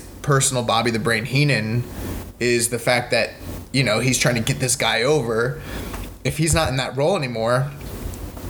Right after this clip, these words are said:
what better way to utilize the relationship than to create, you know, an angle where there's, where there's, like, a, uh, an issue between the two guys? So I think, yeah, it absolutely has everything to do with the fact that Don Callis will not be calling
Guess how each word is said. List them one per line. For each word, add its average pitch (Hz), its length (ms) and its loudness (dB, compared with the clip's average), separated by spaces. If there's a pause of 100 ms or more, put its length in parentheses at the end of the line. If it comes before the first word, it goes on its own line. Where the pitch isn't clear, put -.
(220)
what 151 200 -2
better 156 180 4
way 143 180 0
to 113 60 0
utilize 123 420 0
the 123 100 0
relationship 117 760 2
than 110 300 2
to 120 280 2
create, 113 520 2 (560)
you 127 100 4
know, 113 160 4
an 107 160 2
angle 113 320 2
where 107 160 2
there's, 107 460 2
where 110 120 4
there's, 104 240 2
like, 110 160 2
a, 95 220 2
uh, 98 220 2
an 110 100 0
issue 120 320 2
between 101 380 0
the 92 60 0
two - 140 0
guys? 90 380 2 (300)
So 151 100 4
I 160 60 6
think, 170 260 -2
yeah, 147 180 4
it 110 60 2
absolutely 120 460 0
has 117 240 2
everything 139 340 0
to 104 80 2
do 104 140 0
with 101 80 2
the - 80 -4
fact 104 240 0
that 110 100 0
Don 110 180 2
Callis 104 400 2
will 113 80 0
not 110 300 2
be 110 60 2
calling 107 560 2